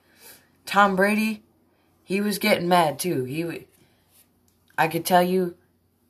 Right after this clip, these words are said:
that offensive line ain't receiving dinner. Nope,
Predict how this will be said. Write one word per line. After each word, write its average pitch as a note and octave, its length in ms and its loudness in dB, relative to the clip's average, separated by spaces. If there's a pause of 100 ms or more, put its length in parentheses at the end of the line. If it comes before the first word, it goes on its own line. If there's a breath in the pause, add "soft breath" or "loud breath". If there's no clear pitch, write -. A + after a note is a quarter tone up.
(300)
that E3+ 360 6
offensive D#3+ 600 0
line C#3+ 320 -2
ain't C#3 240 -10
receiving C3+ 580 -6
dinner. B2 380 -8 (500)
Nope, F3 340 0